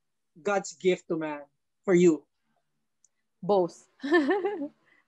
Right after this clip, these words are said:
Speaker 2: Both kasi lahat ng tao ngayon, pinapakita na yung buong buhay nila online eh. Hindi ako siguro ganun masyado. I mean, kahit maingay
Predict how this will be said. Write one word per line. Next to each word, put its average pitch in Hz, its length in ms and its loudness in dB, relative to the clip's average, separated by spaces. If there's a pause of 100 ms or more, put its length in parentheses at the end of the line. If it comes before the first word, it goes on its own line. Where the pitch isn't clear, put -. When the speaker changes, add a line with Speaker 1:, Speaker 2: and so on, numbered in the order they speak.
(420)
Speaker 2:
Both 208 400 0
kasi 165 800 0 (480)
lahat 180 320 0
ng 165 80 -6
tao 160 320 -2
ngayon, 165 480 -6 (320)
pinapakita 170 560 -6
na 170 80 -4
yung 170 160 -4
buong 160 240 -2
buhay 151 320 0
nila 151 240 0
online 156 560 -8 (140)
eh. - 20 -20 (640)
Hindi 190 240 2
ako 180 320 2
siguro 170 400 0
ganun 160 320 2
masyado. 147 800 0
I 170 100 4
mean, 180 380 -2 (560)
kahit 214 240 2
maingay 208 400 2